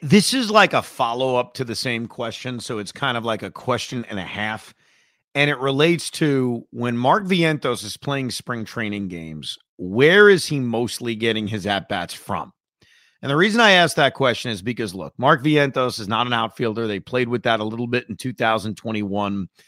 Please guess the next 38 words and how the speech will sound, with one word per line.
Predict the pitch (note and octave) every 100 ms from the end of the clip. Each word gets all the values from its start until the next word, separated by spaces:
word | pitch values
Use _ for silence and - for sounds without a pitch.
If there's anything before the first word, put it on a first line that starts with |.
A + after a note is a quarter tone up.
| _ _ -
but |
he | C#3+
hasn't | D#3+ D3 C3
played | C#3+ B2+
a |
game | C3 B2+
in | A#2
the | A2
outfield | A2 - B2 G2
since | - B3 -
two | B2
thousand | F#2+ E2 F2
twenty-one. | - F2 D#2 C2 -
So | -
if | G#2+
you | C3+
look | D3+ G3
at | F#3 -
twenty-two | - D3 B2+ - A#2 A2+ - _ _
and | A#2 C3
you | B2+
look | D3 D3
at | A#2
twenty-three, | C3 B2 G#2+ - G2
and | A2+
I'm | D3+
talking | F#3 E3+ D3+
about | C#3+ B2+
what | C3
he | B2
did | A#2+ G#2
triple | C#3 - G#2+ A2
A | G#2+ G#2+ F3+
and | F#3
the |
major | D3 A#2 F2+
league | F2 D#2
level, | D#2+ C#2